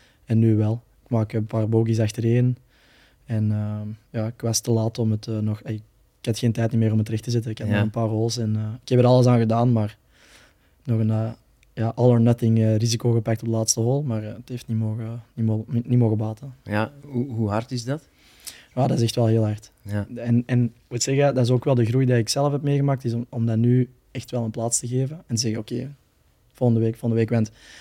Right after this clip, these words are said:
Speaker 1: als ik honderdtachtig toernooien op Challenge Tour speel, hopelijk niet, hopelijk zijn het er minder en kan ik naar de diep-, maar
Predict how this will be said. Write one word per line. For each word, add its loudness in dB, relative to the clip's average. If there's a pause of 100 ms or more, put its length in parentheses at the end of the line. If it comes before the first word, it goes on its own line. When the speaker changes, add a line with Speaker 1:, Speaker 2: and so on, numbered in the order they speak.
(160)
Speaker 1:
als 2
ik 0
honderdtachtig 0
toernooien 0
op -2
Challenge -4
Tour -4
speel, -10
hopelijk -4
niet, -4 (120)
hopelijk -6
zijn -2
het -6
er 0
minder 0
en -2
kan -2
ik -4
naar -6
de -4
diep-, -2
maar 2